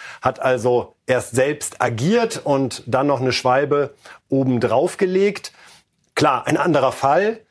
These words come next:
Trotzdem schaut man, wie damals umgegangen wurde. Drei Monate Berufsverbot, also nicht nur eine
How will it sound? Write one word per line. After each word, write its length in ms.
Trotzdem 500
schaut 340
man, 380
wie 140
damals 440
umgegangen 600
wurde. 280
Drei 360
Monate 420
Berufsverbot, 1200
also 200
nicht 260
nur 160
eine 320